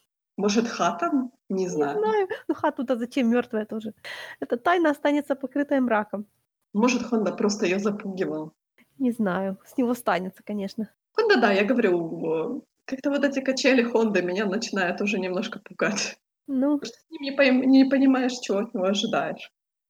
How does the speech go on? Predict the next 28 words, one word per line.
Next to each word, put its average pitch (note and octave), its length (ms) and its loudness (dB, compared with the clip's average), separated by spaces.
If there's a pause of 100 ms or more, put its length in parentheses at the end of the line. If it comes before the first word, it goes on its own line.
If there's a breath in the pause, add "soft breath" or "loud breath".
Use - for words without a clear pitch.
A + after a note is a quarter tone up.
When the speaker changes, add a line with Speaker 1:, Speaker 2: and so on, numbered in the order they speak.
(100)
Speaker 2:
Ну C#4+ 220 0
да, D4 260 -2
он C#4+ 140 -2
такой. C4+ 420 -4 (460)
Speaker 1:
Вроде C4 360 4
как C4+ 200 0
он B3+ 140 4
знает, C#4 280 2
что - 180 0
с B3 40 2
джедаями A3 420 2
нельзя G3+ 320 2
связываться, F#3 600 0
но F#3+ 140 -2
тут G#3+ 200 0
он G#3+ 100 -2
типа, F3 220 -6
мол: D#3+ 380 -8
"А, A4+ 340 0
подаван, E3+ 640 -2
легкотня". A#3 760 0
И G3+ 40 -2
Асока E3+ 340 -2
такая: D#3+ 340 -8
"Ну, A#3 220 0
шас. D#3+ 420 -8
Speaker 2:
<laughs> - 1200 -12
Speaker 1:
Подожди". C4+ 600 -2